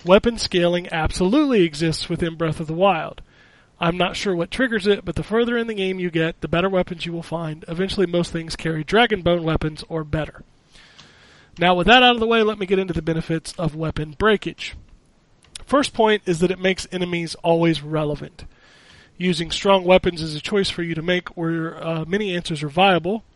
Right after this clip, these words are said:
blowing them out but wasting weapon durability, using weapons but being a bit more challenged, and avoiding them entirely, missing out on possible items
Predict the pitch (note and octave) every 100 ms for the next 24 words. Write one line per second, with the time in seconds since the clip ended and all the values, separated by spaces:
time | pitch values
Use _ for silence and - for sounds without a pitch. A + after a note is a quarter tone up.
0 | - E3 E3 D#3+ D3+ D#3+ D#3+ D#3+ E3+ E3
1 | E3+ D#3+ - D3 D3+ D3+ D3+ D#3 D#3 A#3+
2 | A#3+ F#3 G3+ - _ - _ _ G3 B3
3 | G#3+ F3+ F3 F3+ F#3+ - D#3 E3 E3+ D#3
4 | D3 E3+ F3+ D3 D3 A#3 B3 A3 G#3+ -
5 | - - B3+ A3+ F3+ F#3+ F3+ E3 D3 C#3+
6 | - F3+ F3 D#3+ - _ - - _ -
7 | F#3+ A3 G3 F#3+ F3 F3 A#3+ G#3 G3+ F3+
8 | E3+ E3+ E3+